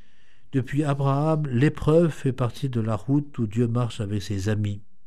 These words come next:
En, euh, dépit des apparences, contre les oppositions, il faut tenir ferme, comme si l'on voyait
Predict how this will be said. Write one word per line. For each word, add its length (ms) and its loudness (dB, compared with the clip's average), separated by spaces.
En, 380 2
euh, 260 -12
dépit 680 2
des 200 4
apparences, 840 0
contre 400 4
les 180 2
oppositions, 760 0
il 120 -4
faut 260 -2
tenir 340 0
ferme, 560 -2
comme 260 2
si 240 -2
l'on 320 -2
voyait 600 0